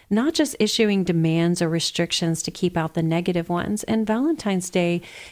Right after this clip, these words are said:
can be so much about celebrating those friendships, not just romantic relationships. So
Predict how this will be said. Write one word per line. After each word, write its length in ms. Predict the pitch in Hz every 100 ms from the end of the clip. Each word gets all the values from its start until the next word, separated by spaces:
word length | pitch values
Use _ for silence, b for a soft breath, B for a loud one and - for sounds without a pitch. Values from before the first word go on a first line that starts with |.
| -
can 160 | 233 208
be 340 | 220 220 -
so 240 | 180 - 247
much 260 | 277 214
about 300 | 190 175 170
celebrating 680 | - 180 180 185 175 175 170 170
those 240 | 185 175
friendships, 880 | - - 226 269 285 - - - -
not 480 | 185 196 226 247 185
just 480 | 175 190 190 185 -
romantic 840 | 175 180 175 170 185 214 - 185 -
relationships. 920 | 180 160 156 - 165 160 - - - B B B B
So 340 | - 254 247